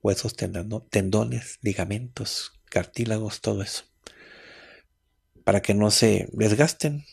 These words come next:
no se degeneren. Pero también vamos a protegernos con este adicional para sistema inmune, sistema óseo, sistema digestivo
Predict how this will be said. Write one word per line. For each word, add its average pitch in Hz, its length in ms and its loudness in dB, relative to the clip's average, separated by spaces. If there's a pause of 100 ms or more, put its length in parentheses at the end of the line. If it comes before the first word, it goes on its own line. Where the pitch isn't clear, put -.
(1160)
no 101 100 -6
se 110 140 -2
degeneren. 113 640 0 (840)
Pero 113 220 4
también 113 300 2
vamos 113 160 4
a 113 100 4
protegernos 139 580 4
con 107 240 -4
este 104 260 2
adicional 120 720 6 (1600)
para 104 420 0 (2000)
sistema 107 400 2
inmune, 147 480 2 (1040)
sistema 101 400 -2
óseo, 135 240 0
sistema 98 420 0
digestivo 117 720 0